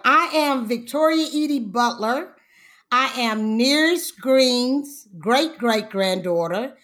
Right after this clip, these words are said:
Nearest Green is the first known African-American master distiller, and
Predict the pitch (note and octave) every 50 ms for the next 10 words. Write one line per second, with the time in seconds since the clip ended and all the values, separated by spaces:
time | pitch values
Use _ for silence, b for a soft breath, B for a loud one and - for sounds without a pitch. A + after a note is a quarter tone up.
0 | b b b b b G#3 G#3+ A#3 B3+ C#4 D4 D#4 D#4 D#4 - G3+ G3 C4 C4 C4+
1 | C4+ C4+ C#4 D4 D#4 E4+ F4 - - _ - A#3 A#3 A#3 A#3 A3 G3+ - - -
2 | - A#3+ B3 C4 C#4+ C#4 C#4 - B3 B3+ B3 A#3+ B3 B3 B3+ B3+ B3+ C4+ C#4 C4+
3 | C4+ - - F#3+ A3 A#3+ B3 A#3+ - C4+ C4 - B3 A#3+ A3+ A3 A3 A3 A3 A3+
4 | A3+ A#3 A#3 A#3 A#3+ A#3+ A3+ A3+ A3+ A#3 b b b b b b b F#3+ G3 G#3
5 | G#3+ A3+ A#3+ B3 A#3+ - - B3+ A#3 A3 G3 A3 G#3+ G3 - - - _ A#3 A3
6 | A3 G#3+ A#3+ C4+ D#4 F4 - - _ _ _ _ _ b b b b b b G#3+
7 | A3 A3 G#3+